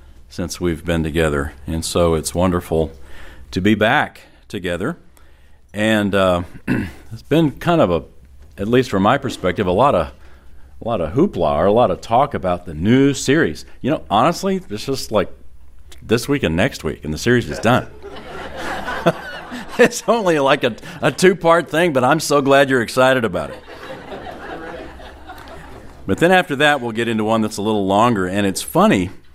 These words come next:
every time I mention, I, I kid you not, every time I mention what the, the series after that's gonna be,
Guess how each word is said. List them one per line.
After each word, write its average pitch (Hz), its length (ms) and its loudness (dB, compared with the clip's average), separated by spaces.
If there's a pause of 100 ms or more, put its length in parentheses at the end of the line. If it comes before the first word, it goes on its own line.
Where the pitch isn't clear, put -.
(160)
every 147 200 0
time 175 240 0
I 110 120 2
mention, 98 600 0 (560)
I, 98 80 -2 (200)
I 98 100 0
kid 135 240 -2
you 107 80 4
not, 113 180 4
every 90 140 -2
time 113 220 -2
I 95 80 2
mention 90 580 0 (460)
what 101 400 0
the, 87 180 -2
the - 160 -14
series 104 540 2
after 123 280 0
that's 82 280 -4
gonna 87 200 -4
be, 78 340 -6